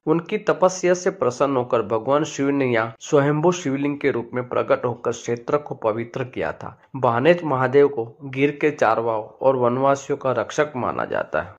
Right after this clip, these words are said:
एक दूसरी मान्यता के अनुसार इसकी स्थापना पांडव काल से जुड़ी है। जब पांडव अपनी माता कुंती के साथ यहाँ पर आए थे,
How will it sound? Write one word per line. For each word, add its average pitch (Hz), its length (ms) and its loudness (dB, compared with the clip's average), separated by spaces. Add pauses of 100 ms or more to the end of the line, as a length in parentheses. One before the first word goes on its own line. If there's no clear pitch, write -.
एक 190 220 4
दूसरी 196 320 0
मान्यता 180 480 4
के 180 160 -2
अनुसार 160 480 0
इसकी 151 320 -4
स्थापना 147 500 -2
पांडव 123 380 2
काल 110 260 -2
से 113 180 -12
जुड़ी 107 320 -4
है। 107 200 -10 (360)
जब 180 280 2
पांडव 156 320 2
अपनी 160 300 -4
माता 131 340 -2
कुंती 139 380 -6
के 151 140 -4
साथ 135 320 0
यहाँ 123 220 -2
पर 131 180 2
आए - 300 -2 (100)
थे, 110 60 -8